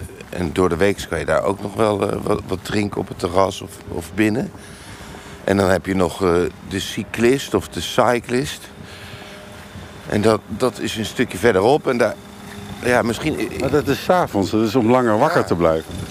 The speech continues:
Speaker 1: Maar 's ochtends moet je toch wel wat kunnen drinken. Want volgens mij is dat sowieso in Eindhoven een heel groot probleem. Dat had ik natuurlijk wel kunnen weten. Maar
Speaker 2: Ja,
Speaker 1: ik
Speaker 2: toen
Speaker 1: dacht
Speaker 2: ik hier net kwam wonen, dus toen dacht ik van... nou, eh, ik heb geen ontbijt. Want dat heb ik standaard niet.
Speaker 1: Nee.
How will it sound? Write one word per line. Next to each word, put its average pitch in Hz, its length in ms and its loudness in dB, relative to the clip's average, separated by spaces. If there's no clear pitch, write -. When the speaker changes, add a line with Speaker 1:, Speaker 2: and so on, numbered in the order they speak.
Speaker 1:
Maar 123 120 2
's - 140 -2
ochtends 160 340 0
moet 143 120 2
je 143 80 4
toch 139 120 0
wel 131 180 4
wat 117 120 0
kunnen 127 240 0
drinken. 165 320 0
Want 151 160 0
volgens 160 260 -8
mij 156 160 4
is 131 80 -2
dat 135 140 -4
sowieso 143 420 2
in 160 120 2
Eindhoven 117 500 0
een 101 60 4
heel 113 100 6
groot 95 260 2
probleem. 92 340 2
Dat 123 120 2
had 156 100 2
ik 139 80 -4
natuurlijk 139 360 -2
wel 135 180 4
kunnen 131 220 0
weten. 143 540 0
Maar - 100 -4
Speaker 2:
Ja, 110 80 4
Speaker 1:
ik 101 60 2
Speaker 2:
toen 143 140 4
Speaker 1:
dacht 147 100 6
Speaker 2:
ik 113 60 -4
hier 127 120 4
net 120 200 2
kwam 113 200 4
wonen, 139 260 4
dus 107 120 0
toen 117 140 2
dacht 117 220 2
ik 104 80 -10
van... 117 280 0
nou, 120 200 4
eh, 110 200 -2
ik 113 200 0
heb 110 140 4
geen 123 260 2
ontbijt. 104 380 4
Want 101 140 0
dat 92 120 0
heb 98 180 2
ik 107 80 -2
standaard 113 520 2
niet. - 240 0
Speaker 1:
Nee. 101 280 -4